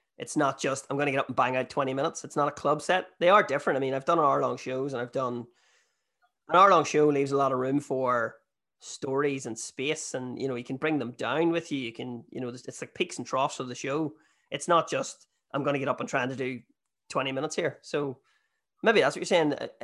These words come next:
it's kinda weird. You're, yeah, because, 'cause shows in Edinburgh are an hour long, or festival shows, and they have a concept. So you're telling a story about this thing.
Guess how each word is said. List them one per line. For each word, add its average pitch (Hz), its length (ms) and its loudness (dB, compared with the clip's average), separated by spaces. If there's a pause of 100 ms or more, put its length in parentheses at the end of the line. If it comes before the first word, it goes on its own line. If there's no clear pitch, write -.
(140)
it's - 80 -18
kinda 202 200 0
weird. 147 240 2
You're, 147 320 0 (1000)
yeah, - 80 -6 (100)
because, 175 500 -2
'cause 185 160 -4
shows 226 280 0
in 165 80 4
Edinburgh 156 500 6
are 135 220 4
an 139 60 2
hour 147 200 4
long, 139 280 2
or 131 140 0
festival 151 440 -2
shows, 139 580 -6 (300)
and 139 100 -8
they 143 40 -6
have 160 160 -2
a 127 40 -4
concept. - 640 -4 (540)
So - 140 -10
you're 139 120 -6
telling 180 340 0
a 127 60 -4
story 135 380 -4
about 123 320 -6
this 131 140 -10
thing. 139 360 -4